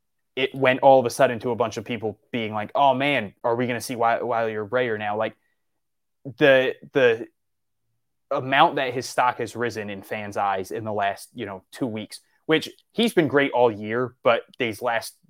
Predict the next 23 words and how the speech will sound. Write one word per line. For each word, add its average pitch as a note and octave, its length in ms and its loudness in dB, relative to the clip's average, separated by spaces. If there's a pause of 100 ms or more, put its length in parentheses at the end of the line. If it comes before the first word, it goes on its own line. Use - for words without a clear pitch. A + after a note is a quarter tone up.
you C#3 140 -4
know, A#2+ 160 -4
I B2+ 100 2
mean, A2+ 120 -4
technically B2+ 460 -2
this G2+ 140 -6
whole A#2 160 2
month, G#2 280 -4
he's A2+ 160 -12
been G2+ 260 -12 (120)
absolutely A2 580 -4
absurd. F2+ 440 -8 (440)
Um, F#2+ 440 -6 (1200)
so C3+ 200 4
it's A2+ 160 -8
just, B2 320 -4
it's - 220 -6
fun B2 260 -2
to G#2+ 80 -4
see A2 440 -8 (640)
another A#2 440 0
name G#2+ 520 -6
of, G2+ 440 -2